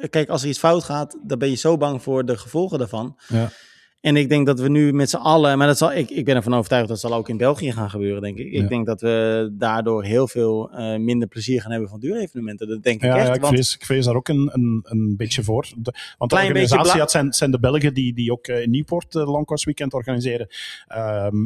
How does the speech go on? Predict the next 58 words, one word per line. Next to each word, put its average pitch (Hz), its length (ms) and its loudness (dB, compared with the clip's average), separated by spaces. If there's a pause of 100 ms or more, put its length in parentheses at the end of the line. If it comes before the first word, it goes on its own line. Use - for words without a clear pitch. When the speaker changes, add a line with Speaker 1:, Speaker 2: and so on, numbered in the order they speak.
Speaker 1:
die, 110 280 -10
die 113 120 0
eigenlijk 110 280 0
de 107 80 2
hoofdorganisatoren 117 680 0
zijn 107 180 0
ook 104 140 -4
in, 104 180 -2
in 117 160 -10
Maastricht, 101 480 -2
samen 110 260 0
met 104 120 0
het 104 80 -2
Speaker 2:
Ja. 101 60 0
Speaker 1:
lokaal 110 240 -2
team 143 260 0
ook 139 120 -4
nog 135 140 -6
wel. 143 260 2 (360)
En 131 120 0
die 127 100 4
zeiden 151 220 4
ook - 100 0
al 127 80 4
wel, 120 160 4
we 156 60 4
hadden 127 200 2
er 123 80 2
eigenlijk 117 280 0
alles 131 180 0
al 113 140 -2
aan 98 80 -2
gedaan. 127 340 2
Ze 107 60 0
hadden 104 180 -2
extra 104 200 -6
bevoorrading 131 520 0
voorzien, 120 260 2
extra 101 220 -2
waterposten 120 640 -2
en 110 100 0
dergelijke. 117 420 0
Dus 110 120 2
ze - 80 2
waren 120 340 2
er 107 60 2
wel 120 120 4
op 113 140 0
voorbereid. 117 500 0
Speaker 2:
Ja, 139 220 0
dan 143 120 -2
is 190 140 0
er 165 60 -6
gewoon 165 160 0
niks 214 180 0
aan 175 60 0
de 151 60 -4
hand. 143 360 -8